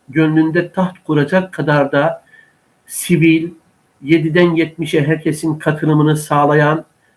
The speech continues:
doğayı, çevreyi, e, yaşanılan yerleri, e,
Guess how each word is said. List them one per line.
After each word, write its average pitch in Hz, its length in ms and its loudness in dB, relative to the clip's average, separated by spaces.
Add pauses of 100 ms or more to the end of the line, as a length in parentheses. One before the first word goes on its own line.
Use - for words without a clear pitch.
(320)
doğayı, 151 760 4 (160)
çevreyi, 151 840 2 (500)
e, 139 280 2 (100)
yaşanılan 151 640 0
yerleri, 147 720 0 (320)
e, 135 360 2